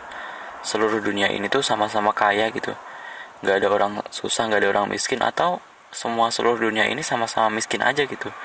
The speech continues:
Biar kita nggak perlu saling iri, nggak perlu saling insecure.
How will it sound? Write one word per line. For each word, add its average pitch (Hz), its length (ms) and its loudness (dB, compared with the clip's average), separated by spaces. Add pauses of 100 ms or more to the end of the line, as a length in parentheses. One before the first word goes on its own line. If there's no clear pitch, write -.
(520)
Biar 101 160 0
kita - 160 2
nggak 127 240 -2
perlu 98 340 2 (560)
saling 101 380 2
iri, 117 320 0
nggak 101 160 0
perlu 98 160 0
saling 98 320 0
insecure. 101 440 -2